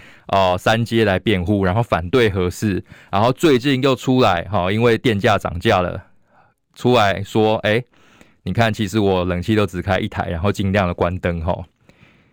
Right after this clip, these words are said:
一直帮蔡英文政府辩护，然后大家都很讨厌他，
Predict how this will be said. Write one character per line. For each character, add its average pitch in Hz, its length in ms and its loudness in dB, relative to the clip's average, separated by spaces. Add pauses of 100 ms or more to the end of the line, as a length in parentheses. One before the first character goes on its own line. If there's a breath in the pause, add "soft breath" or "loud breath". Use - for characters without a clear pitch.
(240 soft breath)
一 202 100 2
直 101 300 -4
帮 110 360 2 (120)
蔡 117 180 2
英 110 100 2
文 85 300 -2
政 110 180 0
府 90 240 -8
辩 113 200 0
护， 101 280 -6 (360)
然 95 160 -2
后 110 100 2
大 107 160 0
家 101 140 2
都 101 100 -2
很 95 140 -4
讨 82 200 -4
厌 87 140 0
他， 82 280 -4